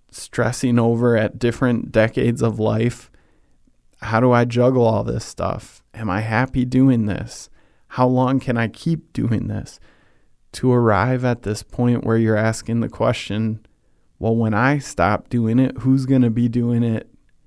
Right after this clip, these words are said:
instead of me?" Um, it's the natural progression, but I don't think that it's any easier to ask that just because it makes sense based on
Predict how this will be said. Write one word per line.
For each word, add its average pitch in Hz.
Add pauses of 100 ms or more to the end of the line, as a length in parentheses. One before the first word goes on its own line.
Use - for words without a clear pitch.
(360)
instead 113
of 117
me?" 117 (1000)
Um, 117 (1080)
it's -
the -
natural 117
progression, 113
but 110
I 113
don't 113
think - (680)
that 113
it's - (160)
any 113
easier 107
to -
ask 117
that 107
just -
because 107
it 110
makes 110
sense 107
based -
on 110